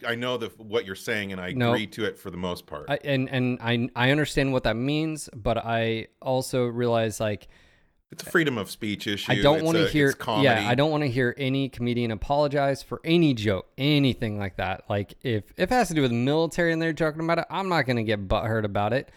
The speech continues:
Speaker 1: What if, like, uh, Kramer, when he freaked out and it wasn't part of his act, he just got pissed at somebody in the audience and, you know, called him the N-word or whatever?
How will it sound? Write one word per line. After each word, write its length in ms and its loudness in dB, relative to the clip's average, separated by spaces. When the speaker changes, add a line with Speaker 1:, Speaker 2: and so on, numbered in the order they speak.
Speaker 1:
What 160 6
if, 240 0
like, 320 -6
uh, 240 -4
Kramer, 680 -10
when 140 -12
he 200 -10
freaked 380 -8
out 240 0
and 20 -10
it 100 -8
wasn't 260 -6
part 180 -2
of 80 -6
his 220 -12
act, 460 -4
he 160 -16
just 180 -6
got 240 -4
pissed 280 -2
at 80 -16
somebody 280 -4
in 60 -4
the 120 -2
audience 720 -2
and, 500 -4
you 120 -6
know, 100 -4
called 240 0
him 100 -4
the 120 -4
N-word 340 -2
or 80 -2
whatever? 500 0